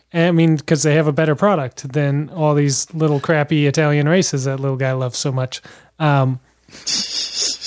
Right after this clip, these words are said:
it is, it is, a, it is a tragedy. Um, it,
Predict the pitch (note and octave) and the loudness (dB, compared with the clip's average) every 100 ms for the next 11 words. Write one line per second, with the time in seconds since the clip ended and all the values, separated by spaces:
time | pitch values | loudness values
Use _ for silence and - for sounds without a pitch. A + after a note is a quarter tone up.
0 | B3 - - G#3 F3+ E3+ C#3 - - - | -6 -6 -4 0 2 2 0 -4 -10 -20
1 | _ - _ _ G#3+ F#3+ G3+ G#3 G#3 G#3+ | _ -20 _ _ -2 0 2 -2 -2 0
2 | A#3 A3+ G3+ - - _ _ _ _ _ | 2 2 0 -6 -12 _ _ _ _ _
3 | _ - G3+ G#3 G3+ D#3 D3+ D3 D3 C#3+ | _ -6 -4 2 2 2 0 0 -2 -4
4 | - E3 D#3 D#3 F3 G#3 F3+ E3 | 0 2 4 2 0 2 2 2